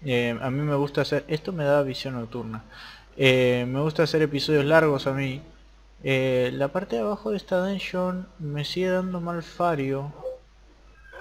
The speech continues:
El mod de dungeons de esta dungeon, eh, crasheaba, así que lo más seguro es que lo ponga en otra,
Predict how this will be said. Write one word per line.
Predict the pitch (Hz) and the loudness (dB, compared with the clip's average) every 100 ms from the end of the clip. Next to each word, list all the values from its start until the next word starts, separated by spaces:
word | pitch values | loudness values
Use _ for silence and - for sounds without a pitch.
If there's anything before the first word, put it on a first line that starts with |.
| 139 | -6
El | 131 | -2
mod | 147 185 | 2 4
de | 185 175 | 6 8
dungeons | 190 175 - 139 - | 6 6 0 -2 2
de | 151 | 2
esta | 151 151 165 | 4 6 6
dungeon, | 165 151 135 120 - | 4 2 2 2 2
eh, | 127 117 120 120 117 | 2 4 4 2 0
crasheaba, | 123 123 - 170 151 123 131 | 2 4 8 8 10 8 6
así | 127 139 | 2 0
que | 135 143 135 | 4 4 4
lo | 135 | 2
más | 139 151 | 0 0
seguro | 156 147 156 | 2 2 4
es | 147 | 2
que | 143 | 2
lo | 127 | 0
ponga | 139 151 143 123 110 | 0 0 4 2 2
en | 127 127 | -2 -2
otra, | 135 135 131 127 123 123 120 | -2 4 6 8 6 4 2